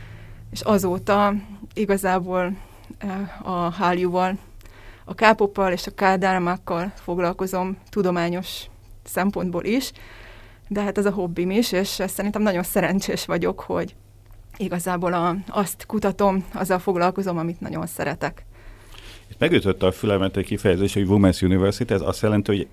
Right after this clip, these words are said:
Speaker 2: ide női hallgatók járnak? Egy olyan egyetemről van szó? Ennek most semmi köze a témához, de azért mégiscsak érdekel a, a koreai kultúrát, tehát előfordul ilyen, hogy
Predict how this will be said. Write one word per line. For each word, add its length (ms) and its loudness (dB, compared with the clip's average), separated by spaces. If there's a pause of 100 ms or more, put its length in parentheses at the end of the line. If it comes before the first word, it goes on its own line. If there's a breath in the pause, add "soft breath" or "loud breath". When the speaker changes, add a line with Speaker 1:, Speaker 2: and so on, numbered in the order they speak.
Speaker 2:
ide 320 4
női 300 2
hallgatók 560 -2
járnak? 440 -2
Egy 180 -6
olyan 360 0
egyetemről 480 4
van 160 6
szó? 160 -2
Ennek 260 2
most 120 0
semmi 180 2
köze 220 2
a 60 4
témához, 480 2
de 100 4
azért 220 6
mégiscsak 460 4 (480 loud breath)
érdekel 460 2
a, 320 0
a 100 -2
koreai 240 4
kultúrát, 480 2
tehát 160 -4
előfordul 540 2
ilyen, 260 2
hogy 360 -2